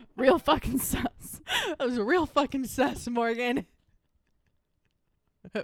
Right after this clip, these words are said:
Speaker 2: Bruh.
Speaker 1: I couldn't let you ruin it that early.
Speaker 2: <laughs> I knew it.
Speaker 1: Oh, but w-, we'll get more into this.
Speaker 2: I just,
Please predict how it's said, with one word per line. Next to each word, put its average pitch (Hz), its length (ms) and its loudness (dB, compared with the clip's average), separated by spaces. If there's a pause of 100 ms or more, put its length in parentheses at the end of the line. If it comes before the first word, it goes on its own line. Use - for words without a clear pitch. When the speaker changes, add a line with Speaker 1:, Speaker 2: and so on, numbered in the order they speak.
(140)
Speaker 2:
Bruh. 208 380 2 (1000)
Speaker 1:
I - 60 -8
couldn't 339 200 -2
let 349 180 -2
you 320 100 0
ruin 320 280 6
it 302 120 2
that 254 240 2
early. 269 460 -2 (840)
Speaker 2:
<laughs> - 840 -20
I 190 160 -12
knew 190 400 4
it. - 280 -2 (1500)
Speaker 1:
Oh, 190 60 -2
but 165 160 -6
w-, - 200 -12
we'll 262 180 -2
get 285 160 -2
more 196 220 0
into - 260 -10
this. 170 220 -14
Speaker 2:
I 220 120 -4
just, 262 300 -8